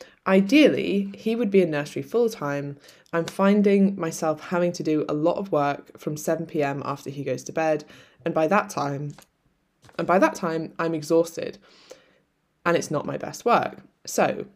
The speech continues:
if I could learn to be more efficient with the time that I have during the day, that would really help." So,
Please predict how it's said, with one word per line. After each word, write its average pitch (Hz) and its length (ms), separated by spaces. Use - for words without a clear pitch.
if 269 200
I 277 120
could 269 220
learn 165 280
to - 80
be 156 120
more 175 380
efficient - 640
with 151 160
the 151 80
time 165 400
that - 120
I 156 100
have 131 480
during 143 300
the 135 60
day, 151 540
that 139 280
would 135 140
really 127 220
help." - 460
So, 135 340